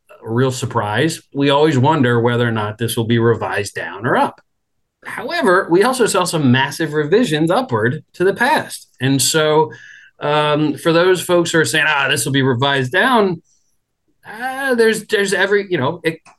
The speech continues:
it could be revised up. Um, you know, that was the chatter related to the de-, some of the December number. That was a,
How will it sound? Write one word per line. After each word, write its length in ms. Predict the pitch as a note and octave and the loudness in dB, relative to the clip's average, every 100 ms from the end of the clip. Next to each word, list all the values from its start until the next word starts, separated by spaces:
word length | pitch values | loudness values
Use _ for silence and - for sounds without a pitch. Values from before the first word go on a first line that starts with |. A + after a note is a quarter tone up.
| - - - | -20 -20 -20
it 100 | - | -14
could 120 | - | -2
be 100 | C3+ | 2
revised 400 | E3 F3+ G#3+ G#3 | 4 4 2 2
up. 180 | D4 E4+ - _ _ _ B2+ | 0 -2 -4 _ _ _ -4
Um, 680 | C3 C3+ C3+ C3+ C#3+ C#3 C3+ | 0 0 2 2 2 0 0
you 100 | C#3 | 0
know, 120 | C3+ | 2
that 120 | C#3+ | 2
was 320 | D3+ C3+ B2+ C3 | 2 0 -6 -4
the 120 | D3 | -4
chatter 400 | - D3 D3+ D3+ | -2 0 2 4
related 400 | D3 D3+ D#3 D3+ | 4 2 0 -4
to 120 | E3 | -4
the 100 | D#3+ | -4
de-, 180 | D#3 - | -4 -6
some 180 | - E3 | -4 -2
of 60 | |
the 60 | E3+ | -2
December 600 | E3 E3 F#3+ C#4+ C4+ G#2 - | -4 -4 -2 -2 -2 -4 -12
number. 280 | G#2 G2 A#2 | -12 -4 0
That 120 | D3+ | 0
was 140 | G3+ | 0
a, 100 | F#3 | -2